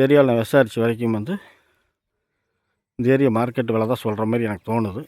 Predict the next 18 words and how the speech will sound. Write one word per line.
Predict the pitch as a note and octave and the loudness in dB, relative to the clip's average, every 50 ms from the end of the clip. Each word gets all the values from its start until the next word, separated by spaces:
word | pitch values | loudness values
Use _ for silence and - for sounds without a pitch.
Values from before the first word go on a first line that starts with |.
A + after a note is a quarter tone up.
| _ _ _ _ _ _ _ _ _ _ _ _ _ - | _ _ _ _ _ _ _ _ _ _ _ _ _ -4
இருந்தாலும் | C3+ B2+ C3 C#3 C#3+ C3+ B2+ A2+ A2+ A#2+ B2+ G#2+ - _ _ _ _ _ _ _ _ - - - - - B2 | -2 0 2 4 4 4 4 4 4 4 2 2 0 _ _ _ _ _ _ _ _ -20 -20 -16 -8 -2 0
நீங்க | C3+ C3+ C3 A2+ | 2 2 2 4
நேர்ல | A2+ B2+ D3 D#3 D#3 C#3 B2+ | 6 6 6 6 6 4 4
வாங்க, | B2+ B2+ B2+ B2 | 4 2 2 0
இந்த | A#2 A2 - | -2 -2 -2
காடு | - B2+ B2+ B2 A2 | 0 0 0 0 -2
பிடிச்சிருந்துச்சுன்னா | A2 G#2+ G#2+ - A2+ G#2 G2+ F#2+ B2 C#3 C#3+ B2+ | -4 -10 -8 -8 -8 -8 -6 -4 0 2 2 2
ஒரு | A2+ A2+ | 2 2
வாட்டி | A#2 A#2 A#2+ B2+ G#2+ | 0 0 -2 -4 0
நேர்ல | A2 B2 B2+ B2+ A#2+ A2 | 2 2 2 2 0 -4
வந்து | G#2+ G#2+ B2 - | -4 -6 -8 -12
சுத்தி | - A2+ - A#2 G2 - | -12 -10 -10 -8 -6 -4
பாருங்க. | G#2+ A2 A2+ A2+ A2 F#2 G#2 B2 - _ _ - _ _ _ _ _ _ _ _ _ _ _ _ _ _ _ _ _ _ _ _ _ _ _ _ _ _ - | -4 -2 -2 -4 -4 -6 -8 -10 -12 _ _ -20 _ _ _ _ _ _ _ _ _ _ _ _ _ _ _ _ _ _ _ _ _ _ _ _ _ _ -8
அப்புறம் | C3+ B2+ B2+ B2 | -6 -4 -2 0
நம்மளுக்கு | B2 A#2+ B2 B2 G#2 A2 A2 G#2 - | 0 2 2 0 0 -2 -6 -8 -6
பிடிக்குதுங்கிறத | D3+ D#3+ E3+ - - E3+ E3 D#3 D3+ D3+ C#3+ B2+ B2 | -6 -6 -4 -4 -4 0 0 2 2 2 2 2 2
தெரிஞ்சா | A#2+ A#2+ A2+ D3+ F#3+ G3 - - _ _ - - _ _ _ _ - | 0 0 0 -2 -2 -4 -6 -16 _ _ -20 -20 _ _ _ _ 0
காட்டுக்காரர்கிட்ட | A#2 B2 A#2+ A#2 A#2+ A2 G#2+ G2+ - - F3+ | 0 0 0 0 -2 -2 -2 -4 -8 -10 -12